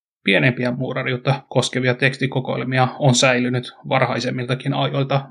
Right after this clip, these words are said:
mutta mikään niistä ei yllä samanlaiseen kokonaisuuteen kuin Regius. Käsikirjoituksissa pyritään esittämään muurariden historialliset perusteet, perinnäistarut, säännöt,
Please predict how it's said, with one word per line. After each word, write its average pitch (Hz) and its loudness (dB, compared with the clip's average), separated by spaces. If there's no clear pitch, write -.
mutta 143 2
mikään 139 4
niistä 131 2
ei 127 2
yllä 131 2
samanlaiseen 127 0
kokonaisuuteen 135 0
kuin - -10
Regius. - -8
Käsikirjoituksissa 139 2
pyritään 143 4
esittämään 131 2
muurariden 135 -2
historialliset - -4
perusteet, 139 0
perinnäistarut, 139 4
säännöt, 139 -2